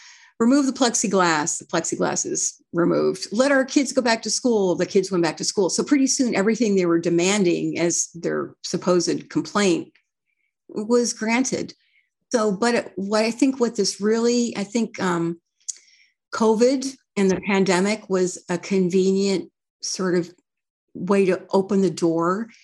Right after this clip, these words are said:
and allow all this dissent and unrest to rush in and take a seat and basically seize the day and seize the county. This is my community and it's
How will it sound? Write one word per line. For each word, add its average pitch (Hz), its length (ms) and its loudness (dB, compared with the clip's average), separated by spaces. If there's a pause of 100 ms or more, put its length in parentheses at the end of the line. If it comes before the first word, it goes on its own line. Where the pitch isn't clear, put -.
(260)
and 180 160 2
allow 175 720 0 (280)
all 175 340 0
this 170 360 0
dissent 175 840 -2
and 175 180 2
unrest 165 540 0
to 170 80 -2
rush 170 400 -2
in 175 420 -2 (680)
and 170 220 2
take 170 220 0
a - 60 -2
seat - 480 0 (280)
and 165 420 -2 (460)
basically 170 400 0
seize 180 480 2
the 165 80 -2
day 170 340 2
and 156 120 -2
seize 165 360 0
the - 80 -6
county. 160 540 -2 (600)
This 233 280 0
is 240 340 0
my 208 240 2
community 208 640 0
and 170 80 2
it's - 360 -4